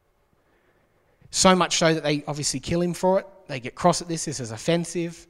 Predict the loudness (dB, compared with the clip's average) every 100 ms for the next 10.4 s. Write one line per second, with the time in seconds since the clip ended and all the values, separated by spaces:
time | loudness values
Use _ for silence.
0 | _ _ -6 -4 -6 -4 0 0 6 10
1 | 10 8 2 0 -6 -16 _ _ _ _
2 | _ _ _ _ _ _ _ _ _ _
3 | _ _ _ _ _ _ _ _ _ _
4 | _ _ 0 2 4 4 2 -2 -4 -6
5 | -10 -8 -10 -12 -16 _ _ _ _ -12
6 | -10 -8 -8 -8 -8 -8 -8 -6 -4 -2
7 | -2 -2 0 0 0 -8 -20 -20 _ _
8 | _ _ _ _ _ _ -12 -10 0 2
9 | 2 -2 -4 -2 0 0 -2 -8 -10 -8
10 | -6 -6 -8 -14